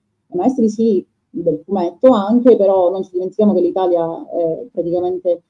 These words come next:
eh, ha una quantità di arte, diciamo, che possiamo andare a studiare, da cui io stessa prendo spunto la maggior parte delle volte quando vado poi a disegnare delle cose, magari vado a prendere più spunto da, dalla storia dell'arte, quindi da artisti che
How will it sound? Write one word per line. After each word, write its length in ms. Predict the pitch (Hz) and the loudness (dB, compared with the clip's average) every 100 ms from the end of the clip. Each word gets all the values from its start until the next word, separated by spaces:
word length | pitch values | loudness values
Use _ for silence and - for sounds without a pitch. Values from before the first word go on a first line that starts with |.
| _ _ _ _ _ | _ _ _ _ _
eh, 160 | - 135 | -12 -10
ha 320 | - 180 160 - - - - _ _ | -8 -8 -8 -10 -20 -20 -20 _ _
una 240 | 262 190 180 | -6 -6 2
quantità 340 | 202 208 220 | 6 6 8
di 100 | 220 | 6
arte, 440 | 220 220 214 208 196 | 6 4 2 4 4
diciamo, 460 | 208 226 214 202 | 4 4 4 2
che 80 | 196 | 0
possiamo 340 | - 202 208 | -4 -2 2
andare 160 | 208 196 | 4 2
a 40 | |
studiare, 520 | - 220 214 196 190 190 | -2 4 4 4 2 2
da 120 | 185 | 4
cui 160 | 220 | 6
io 220 | 214 208 202 | 6 6 4
stessa 320 | - 208 202 | 0 -2 0
prendo 240 | 196 185 | -2 -2
spunto 460 | 175 - 220 208 196 | -4 0 2 4 2
la 60 | |
maggior 220 | 180 180 180 | -2 -4 -6
parte 240 | 185 - | -8 -2
delle 100 | 190 | 2
volte 340 | 202 208 202 185 | 4 4 2 -2
quando 300 | 185 196 185 | 0 0 0
vado 260 | 196 185 | 0 0
poi 260 | 170 185 185 | 0 2 2
a 480 | 185 185 175 170 165 | 0 -2 -2 -2 -4
disegnare 380 | 170 165 190 196 | -8 -8 -2 2
delle 200 | 185 208 | 4 4
cose, 380 | 208 190 190 208 | 4 2 0 -2
magari 260 | 190 190 196 | 0 0 0
vado 140 | 180 | 0
a 60 | - | -4
prendere 280 | 202 190 175 | -8 -8 -8
più 120 | 190 | -12
spunto 340 | - 233 233 | 2 4 4
da, 520 | 196 170 165 170 165 170 | 2 -2 -4 -10 -14 -12
dalla 300 | 165 180 175 | -8 -6 -6
storia 300 | - 185 175 | -2 2 4
dell'arte, 420 | 196 214 208 190 | 4 2 0 -4
quindi 180 | 185 180 | -6 -2
da 300 | 175 165 165 | -2 -2 -4
artisti 440 | 180 190 202 202 | -8 -10 -12 -8
che 240 | 160 170 | -2 -2